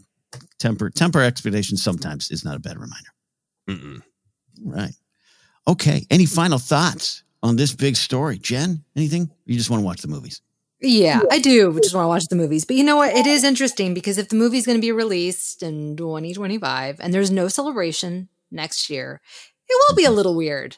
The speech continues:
Speaker 3: right? To not have a big triumphant, I mean, I was really <laughs> expecting Damon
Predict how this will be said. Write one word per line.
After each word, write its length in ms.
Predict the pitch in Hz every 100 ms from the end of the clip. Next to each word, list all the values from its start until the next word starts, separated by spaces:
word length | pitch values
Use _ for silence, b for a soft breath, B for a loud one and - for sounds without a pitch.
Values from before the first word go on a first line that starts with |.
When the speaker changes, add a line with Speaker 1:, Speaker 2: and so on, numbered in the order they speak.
| _ -
Speaker 3:
right? 260 | 214 247 233
To 100 | 233
not 180 | 226 190
have 180 | 214
a 140 | 175 151 -
big 300 | - 233 185
triumphant, 680 | - 226 196 190 180 185 170
I 60 | 220
mean, 140 | 240
I 160 | 240 294
was 200 | 302 220
really 280 | 226 254 254
<laughs> 60 |
expecting 580 | - 262 - 285 370 254
Damon 220 | 277 240